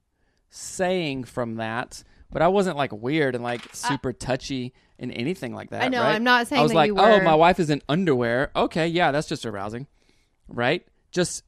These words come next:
Speaker 1: normally. It wasn't like I was, like, "Ooh, oogling you," or anything like that, right? So
Speaker 2: The term is ogling.
Speaker 1: Ogling, okay. But
Speaker 2: Is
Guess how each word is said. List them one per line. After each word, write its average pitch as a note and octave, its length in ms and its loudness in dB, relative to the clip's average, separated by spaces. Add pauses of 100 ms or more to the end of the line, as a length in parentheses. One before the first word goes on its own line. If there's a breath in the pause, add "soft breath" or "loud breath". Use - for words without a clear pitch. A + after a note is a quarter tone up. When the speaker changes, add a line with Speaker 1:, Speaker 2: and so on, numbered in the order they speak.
Speaker 1:
normally. D3 480 2
It C#3 60 2
wasn't D3+ 280 4
like C3 220 0
I B2+ 40 0
was, A#2+ 100 -4
like, A#2+ 200 -4
"Ooh, C#3 460 2
oogling D3 420 0
you," A#2+ 160 -2
or A#2 120 -4
anything C#3 420 -4
like G2+ 180 -14
that, G#2 220 -10
right? C#3 260 -4 (220 loud breath)
So F#3+ 300 2
Speaker 2:
The A#3+ 60 6
term C4 260 4
is F3 140 -4
ogling. F3 520 -6 (160)
Speaker 1:
Ogling, A#2 380 -4
okay. A2+ 320 -6 (440 soft breath)
But F#3 400 4
Speaker 2:
Is - 240 -12